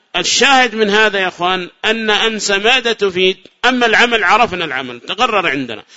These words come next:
ترفع الاسم وتنصب الخبر، وكل أفعال الباب كذلك، لكن ما معناها؟ تخالف غي-، غيرها، معناها أنها تفيد اتصاف الاسم بالخبر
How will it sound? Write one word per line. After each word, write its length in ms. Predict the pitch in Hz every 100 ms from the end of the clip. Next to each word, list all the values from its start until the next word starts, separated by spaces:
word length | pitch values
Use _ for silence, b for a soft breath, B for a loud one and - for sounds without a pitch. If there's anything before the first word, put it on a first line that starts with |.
| B -
ترفع 380 | 226 247 220 214
الاسم 360 | 233 254 233
وتنصب 460 | 220 220 214 233 254 _ _ b -
الخبر، 460 | 190 190 247 262 247
وكل 280 | 233 277 254
أفعال 320 | 196 214 233
الباب 340 | 208 233 247
كذلك، 480 | - 202 175 123 - - _ _ b b b -
لكن 420 | 196 220 233 226
ما 160 | 254 277
معناها؟ 640 | 254 226 202 180 190 214 _
تخالف 500 | 202 - 277 262 190
غي-، 260 | 180 180 160
غيرها، 500 | 180 196 135 110 90 - b b b
معناها 880 | 156 185 170 214 247 220 196 - 240
أنها 360 | 240 208 190 180
تفيد 500 | 185 185 226 175 -
اتصاف 640 | 165 - 190 226 254 196
الاسم 420 | 185 170 - 151
بالخبر 560 | 190 240 220 226 262